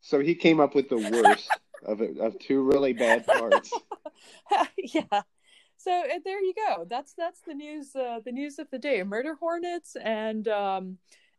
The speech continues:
Speaker 2: X Ash A twelve.
Speaker 1: Wow.
Speaker 2: Uh, welcome.
Speaker 1: X Ash
Speaker 2: Welcome.
Speaker 1: A twelve. Is there, is there a middle, is there a middle name for X Ash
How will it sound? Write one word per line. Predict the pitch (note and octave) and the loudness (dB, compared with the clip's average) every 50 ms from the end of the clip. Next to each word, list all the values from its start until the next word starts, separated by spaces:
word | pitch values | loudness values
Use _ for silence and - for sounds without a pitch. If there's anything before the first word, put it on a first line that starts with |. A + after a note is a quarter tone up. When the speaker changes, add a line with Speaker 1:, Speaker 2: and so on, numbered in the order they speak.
| _ _ _ | _ _ _
Speaker 2:
X | A3+ B3+ B3 - - | -2 -2 -2 -6 -8
Ash | A#3 B3 B3+ C4+ C4+ - - | -8 -6 -6 -8 -10 -10 -6
A | B3+ C4+ C4+ - | -6 -6 -6 -8
twelve. | - D#4 D4+ C#4 B3+ A3 F#3 F3 E3+ F3+ - _ - | -10 -8 -4 -2 -2 -2 -2 -2 -6 -8 -14 _ -10
Speaker 1:
Wow. | F#3 F#3 F#3 F#3 F#3 F3 F3+ | -10 -8 -6 -4 -4 -4 -2
Speaker 2:
Uh, | |
welcome. | F#3 A3 A#3+ C4 - B3 D#3+ D#3+ D#3+ - _ _ _ _ _ _ _ _ _ - | -2 -4 -4 -2 -2 -2 -2 -2 -6 -14 _ _ _ _ _ _ _ _ _ -12
Speaker 1:
X | A#2 A#2 A#2 - | -10 -10 -8 -6
Ash | C3 A#2+ B2 B2 | -4 -2 -2 0
Speaker 2:
Welcome. | B3+ C#4 - B2 C3 G#3 | 0 0 0 0 -2 -2
Speaker 1:
A | E3+ | -2
twelve. | - B2 A#2 A2 G2 - - - | -4 -4 -4 -4 -4 -6 -10 -14
Is | A2 A2 - | -16 -4 0
there, | C3 B2 A#2+ | 2 2 2
is | B2 C3 B2 | 2 0 2
there | C#3+ D3+ C3+ | 4 4 4
a | B2 | 4
middle, | B2 C#3 C#3+ D3 D#3 D#3+ - - - _ - | 4 4 4 4 4 2 0 -4 -10 _ -12
is | - C#3 | -2 6
there | E3+ F3+ F3 | 8 8 8
a | E3+ | 8
middle | E3 D#3+ D#3+ F3 E3+ F3 | 6 2 2 2 2 0
name | D#3+ E3+ E3+ E3+ F3 E3+ | 0 -2 -4 -4 -4 -4
for | - D#3+ C#3 - | -6 -6 -6 -4
X | D3+ D3 - - | -6 -6 -6 -6
Ash | C#3+ D3 D3+ | -6 -4 -2